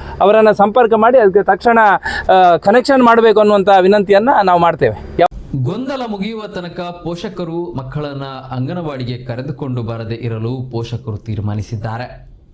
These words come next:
Speaker 2: ಈ ಘಟನೆ ಇದೀಗ ರಾಜಕೀಯ ತಿರುವನ್ನ ಪಡೆದುಕೊಂಡಿದ್ದು,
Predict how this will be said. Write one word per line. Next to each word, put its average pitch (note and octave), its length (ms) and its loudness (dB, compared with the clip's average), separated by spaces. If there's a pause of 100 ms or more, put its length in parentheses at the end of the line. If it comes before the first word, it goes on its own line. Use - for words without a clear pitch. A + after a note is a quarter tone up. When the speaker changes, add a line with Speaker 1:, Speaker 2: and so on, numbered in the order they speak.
(760)
Speaker 2:
ಈ C#3+ 140 -8
ಘಟನೆ F#3 300 -8
ಇದೀಗ G3 380 -8
ರಾಜಕೀಯ F#3+ 800 -8
ತಿರುವನ್ನ D#3+ 460 -8
ಪಡೆದುಕೊಂಡಿದ್ದು, C3 1120 -8